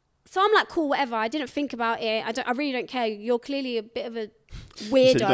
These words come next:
Speaker 1: weirdo.
Speaker 2: care, but you just had a f-, ten-minute tantrum about it.
Speaker 1: That is, no, I was,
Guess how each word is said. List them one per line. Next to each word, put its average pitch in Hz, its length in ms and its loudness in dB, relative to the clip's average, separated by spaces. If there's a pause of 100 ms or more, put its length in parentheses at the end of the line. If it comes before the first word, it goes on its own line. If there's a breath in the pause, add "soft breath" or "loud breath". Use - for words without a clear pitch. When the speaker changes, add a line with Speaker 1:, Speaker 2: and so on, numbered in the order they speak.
(120)
Speaker 1:
weirdo. - 60 2
Speaker 2:
care, 117 200 8
but 98 80 0
you 104 60 -2
just 113 120 -8
had 101 100 -4
a 113 40 -2
f-, - 240 -12
ten-minute 117 680 0
tantrum 113 400 0
about 92 240 2
it. - 80 -6
Speaker 1:
That 277 160 2
is, 269 240 -8
no, 269 240 0
I 233 180 2
was, 262 220 -6